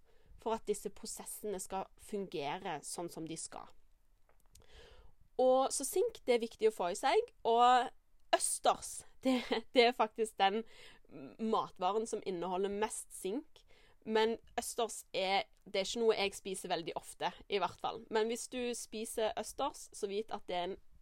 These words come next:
ypperlig kilde til sink. Heldigvis er det mange andre matvarer som også inneholder sink.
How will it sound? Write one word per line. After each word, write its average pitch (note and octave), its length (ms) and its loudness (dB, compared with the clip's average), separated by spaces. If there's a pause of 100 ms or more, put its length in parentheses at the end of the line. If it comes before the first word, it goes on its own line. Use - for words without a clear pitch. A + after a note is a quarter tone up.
(140)
ypperlig A#3+ 600 4 (140)
kilde E3+ 460 -2 (160)
til F#3+ 120 -4
sink. - 420 -8 (920)
Heldigvis A#3+ 500 0
er G#3+ 140 4
det A3+ 100 4
mange F#3+ 320 2
andre F#3 320 0
matvarer F#3 640 0
som G3 220 -4 (140)
også F3+ 340 -2 (100)
inneholder E3 840 -4 (160)
sink. - 560 -2